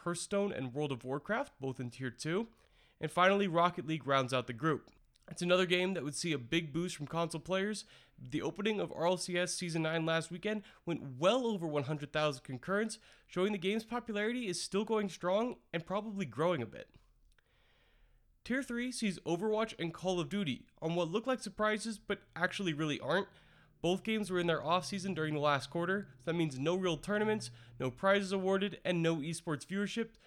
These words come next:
drops them down to Tier three. If they were in the middle of their season, they'd both be in Tier two, if not pushing towards Tier one. Also in Tier three are fifa twenty, StarCraft two, Magic the Gathering, and Tekken seven.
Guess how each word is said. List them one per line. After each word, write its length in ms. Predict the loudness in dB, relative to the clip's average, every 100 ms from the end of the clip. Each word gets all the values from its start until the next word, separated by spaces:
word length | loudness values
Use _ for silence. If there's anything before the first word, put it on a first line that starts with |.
| _
drops 300 | -2 0 2
them 120 | -2 0
down 220 | 2 2
to 60 | 0
Tier 240 | -2 -2
three. 300 | -2 -6 -8 -12 -20 -20 -12
If 180 | -10 -2
they 160 | 0
were 100 | 2
in 80 | 0
the 60 | 0
middle 240 | 0 0
of 60 | 0
their 140 | -2
season, 400 | -2 -4 -4 -6 -4
they'd 160 | -4
both 280 | -2 -4 -2
be 100 | -2
in 80 | -2
Tier 220 | -2 -4
two, 400 | -4 -2 -2 -2 -8 -14 -6
if 220 | -4 -2
not 200 | -2 -2
pushing 320 | -4 -2 -4
towards 340 | -4 -6 -6 -8
Tier 220 | -4 -4
one. 400 | -2 0 0 -4 -18 _ _ _ -20 -20 _ -2
Also 300 | 0 0 0
in 100 | 0
Tier 220 | 0 -2
three 320 | -2 -2 -2
are 120 | -2 -4
fifa 360 | -4 -6 -6
twenty, 420 | -4 0 0 -2 -8
StarCraft 560 | -6 0 0 2 0 0
two, 300 | 0 0 0 -6 -4
Magic 300 | 2 2 0
the 60 | -4
Gathering, 480 | 0 2 2 0 -2
and 160 | -6 -6
Tekken 380 | -6 -2 -2
seven. 360 | 0 0 0 -2